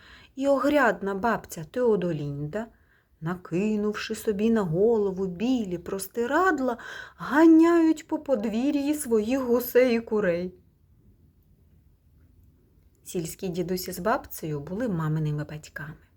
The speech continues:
Вони були набагато симпатичніші за міських, такі, як і сама мама. Мама була в дідуся Отавіана єдиною донькою, бо бабця Теодолінда,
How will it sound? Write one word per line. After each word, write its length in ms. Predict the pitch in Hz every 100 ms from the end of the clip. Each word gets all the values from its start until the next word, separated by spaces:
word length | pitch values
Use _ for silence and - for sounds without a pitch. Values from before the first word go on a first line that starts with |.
| _ _ _ - _ _
Вони 360 | 156 160 160 240
були 320 | 214 156 143 - -
набагато 540 | 320 240 175 143 -
симпатичніші 920 | 151 160 156 160 247 294 - 180 -
за 120 | 160 165
міських, 640 | 160 151 - - - - - _ _ _ -
такі, 280 | 302 302 370
як 200 | 240 -
і 40 |
сама 320 | 160 175 185 214
мама. 340 | 226 247 202 - _ _ _ _ _ - - - - - - - -
Мама 420 | 160 165 202 262
була 340 | 233 240 233 226
в 100 | 214
дідуся 460 | 196 196 196 214
Отавіана 800 | 196 196 190 180 180 185 175 175 - _ _ -
єдиною 680 | 170 147 135 151 180 196 185
донькою, 720 | 160 160 156 - 139 139 135 151 - - - - -
бо 160 | 175
бабця 380 | 185 226 226 233
Теодолінда, 840 | 226 226 226 226 247 359 269 151